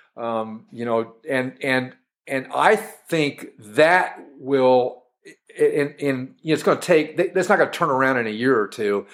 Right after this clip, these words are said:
but I think that appeal of all these young players who are so good, but are also a face for baseball, a Tatis and a, a,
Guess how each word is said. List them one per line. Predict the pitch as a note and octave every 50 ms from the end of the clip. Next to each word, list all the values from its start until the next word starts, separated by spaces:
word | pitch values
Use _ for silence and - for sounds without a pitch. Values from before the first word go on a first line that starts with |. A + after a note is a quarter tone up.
| - - - _ _ - - -
but | B2 B2+ B2+
I | C#3+ E3+
think | F3+ - G3+ F#3 - -
that | F3+ E3 D3+
appeal | B2 - - - - G3 F#3+ F3+ D3 B2+ A#2 A2
of | A#2+ A#2+ B2
all | - - - F#3 G3+ A3+ A3+ G#3+ G3+
these | D3 C#3 B2+ A#2+ A#2+
young | D3 D#3+ E3 D#3 -
players | - - E3 E3 D#3 B2+ A#2+ -
who | - C3+
are | A#2 A2+
so | - - - - G#3 G3 D#3 B2 G#2+
good, | - A2+ C3+ C#3 A#2+ G2+ F#2 F2+ - - _ _ _ _ _ _ _ _ _ _ _ _ _
but | - D3 D3
are | D3 C#3 C3+ C3 C3+ -
also | - E3 F3 G#3 G3+ - - D3+ C3+ B2+ B2 A#2+ A#2 A2 - - _ _ _ _ _ _ _ _ _ _ _ _ _ _ _ _ _ _ _ -
a | C3 B2+
face | - - G3 G3 E3+ A#2 - - - - - - _ _ _ _
for | - C3
baseball, | A#2+ C#3+ D3 D#3+ D3+ D#3 - A#2 G#2 G#2 A#2
a | A#2+
Tatis | A#2+ - C#3 D3+ D3+ D3 - - D#3+ D#3+ D3+ D3+ D3 C#3 - -
and | B2+ A2+ G#2+ A2
a, | G#2+
a, | G#2 G#2+ - - A2+ A2 G#2+ A2 -